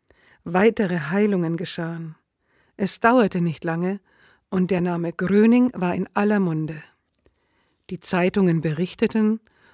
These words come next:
und nannten ihn Wunderdoktor. Schon bald sprachen die Menschen in ganz Deutschland von dem merkwürdigen Mann, der Krankheiten einfach verschwinden lassen konnte.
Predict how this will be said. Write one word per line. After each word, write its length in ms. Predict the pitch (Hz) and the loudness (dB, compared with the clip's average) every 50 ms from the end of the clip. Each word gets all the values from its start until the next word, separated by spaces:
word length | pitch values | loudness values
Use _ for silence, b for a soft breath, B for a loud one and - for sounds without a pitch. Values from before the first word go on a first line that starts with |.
| b | b
und 220 | - 175 147 175 175 | -4 -4 -2 -2 -2
nannten 360 | 175 175 180 170 175 190 185 | 0 0 0 -2 -2 -2 -2
ihn 220 | 190 196 190 180 180 | -2 -2 -2 -2 -2
Wunderdoktor. 920 | 190 196 233 240 220 175 151 143 - 143 147 - - - - - - 165 - _ _ _ _ _ _ _ _ _ _ _ | 2 4 6 6 6 6 2 -2 -6 -10 -12 -14 -16 -16 -16 -16 -16 -16 -20 _ _ _ _ _ _ _ _ _ _ _
Schon 280 | _ - - 175 165 156 | _ -4 -2 0 0 2
bald 280 | - 175 170 180 190 - | 2 2 2 2 0 -2
sprachen 400 | - - - 196 196 180 180 196 | -4 -4 -2 0 0 2 2 2
die 120 | 180 180 | 2 2
Menschen 340 | 180 190 190 190 170 156 180 | 2 2 2 2 0 0 0
in 140 | 175 175 165 | 0 0 0
ganz 320 | 180 170 180 170 - - | 0 0 -2 -2 -2 2
Deutschland 520 | - 226 240 240 - - - 151 147 151 | 4 4 4 2 0 -4 -6 -4 -4 -6
von 160 | - - 170 165 | -6 -6 -4 -2
dem 220 | 170 165 170 170 | -2 -2 0 0
merkwürdigen 720 | 170 165 190 196 - - - 220 196 185 160 165 165 151 | 0 0 -2 -2 -6 -4 -2 -2 0 0 -2 -2 -2 -2
Mann, 340 | 151 151 151 165 190 214 226 B B B B B B B B B B - | -2 -2 0 0 -2 -2 -4 B B B B B B B B B B -4
der 120 | 175 175 | -4 -4
Krankheiten 720 | 175 - - 180 185 208 233 233 - 233 226 226 - 233 | -4 -4 -4 0 2 2 2 2 2 0 0 2 0 0
einfach 520 | 214 - 220 233 254 269 254 - 247 214 - | -2 0 2 4 4 4 4 2 -2 -2 0
verschwinden 500 | - 240 - - 240 226 214 185 - 156 | 0 -2 0 2 2 2 2 2 0 -4
lassen 340 | 151 151 151 147 - 170 156 | -4 -4 -6 -6 -6 -6 -6
konnte. 500 | - - 151 160 156 - - 160 156 | -6 -6 -6 -8 -8 -10 -10 -12 -14